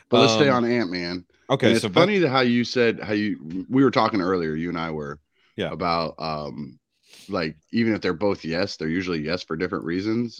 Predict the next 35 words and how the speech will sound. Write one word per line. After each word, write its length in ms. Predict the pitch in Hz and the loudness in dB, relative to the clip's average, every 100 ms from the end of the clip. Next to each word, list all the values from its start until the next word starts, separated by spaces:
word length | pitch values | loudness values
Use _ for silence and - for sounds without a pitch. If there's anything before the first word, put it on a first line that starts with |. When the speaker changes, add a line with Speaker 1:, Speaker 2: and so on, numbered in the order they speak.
| - | -12
Speaker 1:
This 240 | 80 95 113 | -8 -6 2
Speaker 2:
Yeah. 120 | 101 | 2
Speaker 1:
falls 140 | 87 | 2
exactly 420 | 80 78 90 85 | -4 -4 -4 -4
into 140 | 90 113 | -4 -2
that, 220 | 120 - | -4 -6
because 260 | - 92 73 | -8 -8 -8
the 60 | |
things 260 | - 120 117 | -6 -4 -2
I 200 | 98 107 | 0 -2
didn't 380 | 76 92 - 147 | -2 -4 -2 -2
like 180 | 143 | -2
about 200 | 156 160 | -4 -2
it 100 | 156 | -4
were 100 | - | -4
things 220 | 85 92 82 | -4 -4 -6
you 100 | 78 | -8
just 200 | 82 - | -8 -8
praised 260 | 78 78 | -10 -10
about 180 | 67 65 | -10 -14
it. 80 | - - | -10 0
I 140 | 117 | 0
did 180 | 131 113 | 2 -2
not 400 | 82 78 92 - | -2 -4 -6 -6
like 180 | 67 - | -12 -14
the 60 | |
visuals. 580 | 67 64 64 50 - - _ _ _ _ | -14 -14 -16 -18 -20 -20 _ _ _ _
I 60 | - | -2
thought 160 | 117 123 | 2 2
it 60 | |
was 220 | 101 101 | 2 -4
too 520 | - - - 120 117 104 | -10 -14 -4 0 0 0
C 300 | - 76 73 | -6 -10 -10
G 240 | 67 58 | -12 -12
I. 220 | 50 52 | -12 -14